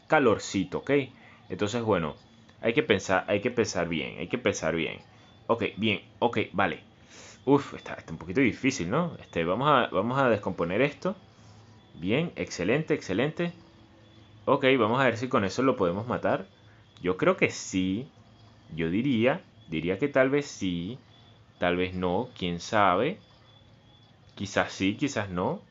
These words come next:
Quizás tal vez, quizás a lo mejor, quizás sea posible.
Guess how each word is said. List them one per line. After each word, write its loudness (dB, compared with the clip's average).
Quizás -6
tal 2
vez, 2
quizás -6
a -2
lo -2
mejor, 0
quizás -10
sea 0
posible. -2